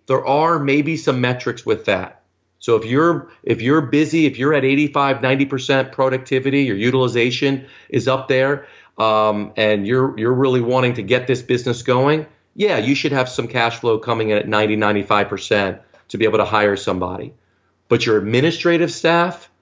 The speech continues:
you know, those people, you absolutely want to, uh, you know, look at what's on your plate. I do this exercise in one, in, in my workshop, and it's a pretty cool exercise.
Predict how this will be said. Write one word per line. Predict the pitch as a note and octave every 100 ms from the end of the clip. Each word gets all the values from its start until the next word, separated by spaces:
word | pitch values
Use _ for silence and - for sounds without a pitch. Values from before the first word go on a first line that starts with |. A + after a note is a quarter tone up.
| _ _ _ _ _ _ -
you | A2
know, | A#2 A2
those | A2+ C#3+
people, | D3 E3+ E3 F3+ F#3 - _
you | A#2+ B2
absolutely | B2 B2+ - A#2 A#2+ B2 G#2+
want | G2+ G#2+ G#2
to, | - G#2+ G2+ G2+
uh, | G2 F#2 F2+ - _ _ _ _ _ - -
you | A2+
know, | F#2 F2+ - _ _ _
look | G2+ B2 B2
at | A#2 - G2
what's | A#2+ -
on | A#2+ A2
your | G#2+
plate. | G#2+ - B2 G#2 - _ _ _ _ -
I | C3
do | D#3+
this | C#3
exercise | C#3+ C#3 C3+ B2+ A2+ G#2 F#2+
in | G2+
one, | A2+ -
in, | A2 G2+ G2+
in | G#2 G2+ G2 F#2+
my | G#2 G2
workshop, | G2 A#2+ D3 - G2+ F2+ -
and | G2+
it's |
a | G#2+
pretty | - E3 C#3+
cool | C3 A2+
exercise. | A#2 G#2+ G2 F#2 E2+